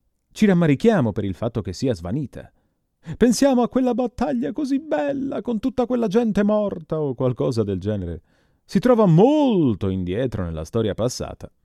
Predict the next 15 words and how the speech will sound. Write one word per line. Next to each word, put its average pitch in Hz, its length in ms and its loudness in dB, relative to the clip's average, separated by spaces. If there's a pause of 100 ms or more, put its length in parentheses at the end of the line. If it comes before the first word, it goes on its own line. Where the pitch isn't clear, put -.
(240)
e 107 240 -6 (100)
non 139 240 -4
è 82 180 -16
più 170 300 -8
qui. 269 240 -6 (760)
Quindi 90 400 -4 (140)
ci - 140 -2
rammarichiamo 117 640 2
per 104 140 -2
il 107 120 0
continuo 120 520 2
svanire 104 640 -4
della 85 180 -6
sesta 95 340 -6
dinamica, 95 480 -6